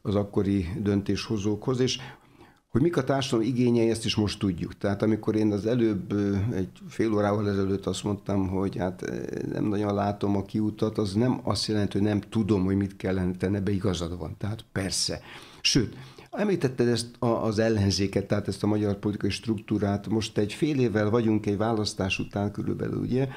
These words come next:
És a választás előtt lezajlott egy nagyon izgalmas fél év, ami politikai szempontból sikertelen volt, mert hiszen az a, az a öt-hat-hét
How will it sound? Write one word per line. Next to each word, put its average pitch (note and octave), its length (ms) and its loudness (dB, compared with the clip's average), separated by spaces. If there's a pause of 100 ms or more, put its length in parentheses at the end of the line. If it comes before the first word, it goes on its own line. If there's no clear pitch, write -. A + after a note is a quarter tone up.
(400)
És G#2+ 520 0
a A2+ 120 0
választás C3 540 0
előtt A#2+ 380 2
lezajlott A2+ 440 2
egy G#2 80 2
nagyon C3 260 4
izgalmas G#2 680 2
fél G2 420 0
év, A2+ 400 0 (420)
ami G#2+ 600 2 (220)
politikai A#2 500 0
szempontból G#2 680 -2
sikertelen F#2 680 0
volt, A#2 260 -2
mert G2+ 160 -2
hiszen F#2+ 360 -2
az F#2 160 -2
a, F#2 240 -2 (360)
az G2 260 -2
a F#2 320 0
öt-hat-hét G2+ 960 -2